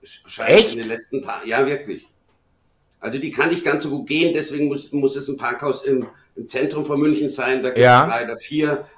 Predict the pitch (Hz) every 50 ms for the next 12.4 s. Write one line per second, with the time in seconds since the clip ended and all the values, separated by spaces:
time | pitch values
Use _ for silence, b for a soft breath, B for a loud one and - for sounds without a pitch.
0 | B - 117 113 131 131 123 120 127 123 123 127 127 - - 127 123 - - 98
1 | 98 110 110 - - - 65 69 69 - _ _ _ _ _ _ _ _ _ _
2 | _ _ _ _ _ _ 101 110 131 131 127 143 - - - 156 151 160 151 -
3 | - 165 160 180 185 180 - - - - - 180 185 170 - 165 - - 127 131
4 | - - - 104 92 - - 113 123 131 156 156 160 156 180 170 165 170 147 120
5 | - 123 117 135 135 104 127 110 107 110 110 101 92 92 98 104 101 95 87 87
6 | 85 82 82 - 80 78 73 67 64 b b b b b b b b b b b
7 | b b b b b b _ - 131 143 160 160 - 175 147 - - 131 143 175
8 | 202 196 - 202 185 170 - - 208 208 - 151 147 131 139 139 131 156 165 -
9 | 151 143 - 135 139 147 143 - 165 147 127 143 151 151 151 147 151 147 151 151
10 | 156 135 - 139 139 135 120 127 123 117 120 127 135 139 147 143 - - 135 123
11 | - 127 123 135 131 131 120 - 104 120 131 151 175 170 175 175 135 127 120 156
12 | 170 165 - - - - _